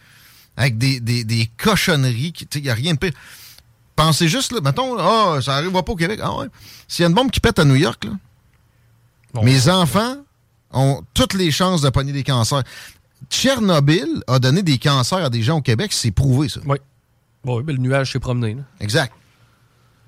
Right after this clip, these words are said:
Speaker 1: Là, une, une vraie bombe nucléaire du sous-marin Beldor-, Belgorod, là, en Amérique, c-, tout le monde est hypothéqué.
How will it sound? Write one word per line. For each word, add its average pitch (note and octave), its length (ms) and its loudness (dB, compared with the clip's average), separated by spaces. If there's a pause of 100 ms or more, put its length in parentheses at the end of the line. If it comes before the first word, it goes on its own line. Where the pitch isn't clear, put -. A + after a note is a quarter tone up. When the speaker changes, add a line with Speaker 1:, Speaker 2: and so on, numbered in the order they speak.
(520)
Speaker 1:
Là, E3 180 2
une, B2+ 200 2
une F#2+ 160 4
vraie G#2 280 2
bombe E3 280 4
nucléaire C#3+ 680 2 (2500)
du G#2+ 180 -6
sous-marin C3+ 800 2
Beldor-, A2+ 520 0
Belgorod, B2 640 0
là, C3+ 200 -8 (2000)
en A#2+ 140 2
Amérique, C#3 500 2 (1600)
c-, - 220 -10 (120)
tout - 100 2
le F3+ 60 4
monde G3+ 160 2
est C3+ 100 -2
hypothéqué. - 340 -8